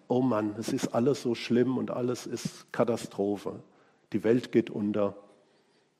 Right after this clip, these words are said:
Aber hier steht doch, „Und alles ist unter seine Füße getan.“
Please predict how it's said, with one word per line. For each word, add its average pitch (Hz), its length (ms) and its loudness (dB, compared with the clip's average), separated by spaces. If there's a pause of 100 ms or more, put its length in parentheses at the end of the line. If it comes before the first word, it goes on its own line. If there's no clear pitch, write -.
(880)
Aber 113 140 2
hier 123 200 8
steht 175 280 10
doch, 151 220 6 (1120)
„Und 123 280 4
alles 180 460 10
ist - 380 6
unter 147 320 8
seine 147 440 6
Füße 139 520 4
getan.“ 90 600 -4